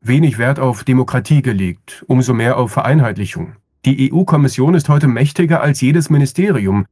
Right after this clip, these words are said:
Die achtundzwanzig Kommissare können jedoch weder gewählt noch abgewählt werden. Diese Exekutive untersteht keinem Parlament und keinem Volk und ist damit komplett undemokratisch.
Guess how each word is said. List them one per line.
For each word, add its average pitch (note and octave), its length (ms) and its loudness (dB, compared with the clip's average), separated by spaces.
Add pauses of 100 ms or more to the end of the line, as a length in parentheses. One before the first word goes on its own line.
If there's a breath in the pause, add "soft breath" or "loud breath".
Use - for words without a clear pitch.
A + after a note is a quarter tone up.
Die A2+ 160 -2
achtundzwanzig C#3 540 0
Kommissare C3 520 0
können C#3+ 280 2
jedoch C3+ 400 -2
weder C3 280 2
gewählt A2+ 600 -2
noch C3+ 220 0
abgewählt D#3 560 -2
werden. F#2 400 -4 (260)
Diese C3 240 0
Exekutive C#3+ 680 0
untersteht B2+ 400 0
keinem B2+ 300 0
Parlament B2 500 0
und A#2 240 -6
keinem B2 260 0
Volk C#3+ 320 0
und - 160 -4
ist - 160 -6
damit C#3 380 0
komplett D#3 480 -2
undemokratisch. G#2+ 1080 -2